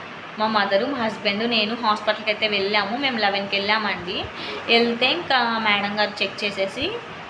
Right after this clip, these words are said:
మళ్ళీ, మళ్ళీ స్కాన్ రాశారు. మళ్ళీ స్కాన్లో ఇంకా కన్ఫర్మ్ అనమాట. మళ్ళీ స్కాన్లో అయితే ఇంకా క-, ఇంకా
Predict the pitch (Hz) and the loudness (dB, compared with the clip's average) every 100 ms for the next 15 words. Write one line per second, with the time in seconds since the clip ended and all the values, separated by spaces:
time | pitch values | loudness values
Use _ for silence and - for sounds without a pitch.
0 | - 208 214 220 226 - - - - - | -12 -2 -2 0 -2 -2 -8 -12 -10 -10
1 | - - 156 208 214 208 214 - 208 202 | -10 -8 -2 0 2 0 -2 2 2 4
2 | 202 196 196 196 202 208 202 220 - 208 | 2 2 2 0 2 0 -2 -2 0 0
3 | 208 220 269 262 220 - - 214 214 214 | 2 -2 -4 -2 -4 -4 -2 -2 0 0
4 | 208 190 185 175 - - 196 208 226 - | 0 -2 -4 -4 -6 -6 -6 -4 -4 2
5 | 214 208 220 214 311 285 233 202 - 202 | 2 2 0 0 -2 -2 0 -2 -2 -2